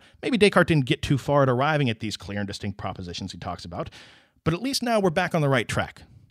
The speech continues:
Well, the story of philosophy goes on. Time goes on. Thinkers come and go, presenting theory after theory. And they certainly make some progress when it comes to these things that we can say with absolute certainty.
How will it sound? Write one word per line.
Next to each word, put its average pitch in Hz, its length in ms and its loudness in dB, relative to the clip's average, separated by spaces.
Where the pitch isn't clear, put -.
Well, 156 60 4
the 180 60 6
story 233 260 6
of 190 60 4
philosophy 170 380 0
goes 127 240 4
on. 87 220 2
Time 151 240 2
goes 104 240 0
on. 80 180 -10
Thinkers 151 300 2
come 147 180 0
and 139 100 4
go, 139 340 2
presenting 117 360 0
theory 127 380 0
after 120 220 -2
theory. 123 400 0
And 190 200 2
they 202 60 6
certainly 214 260 4
make 185 140 2
some 156 140 -2
progress 160 420 2
when 139 100 0
it 135 40 -8
comes 135 200 -2
to 131 100 -2
these 117 160 -2
things 117 220 2
that 143 60 -4
we 113 80 -6
can 110 120 -2
say 117 180 -4
with 107 140 -4
absolute 101 400 -6
certainty. 117 420 -2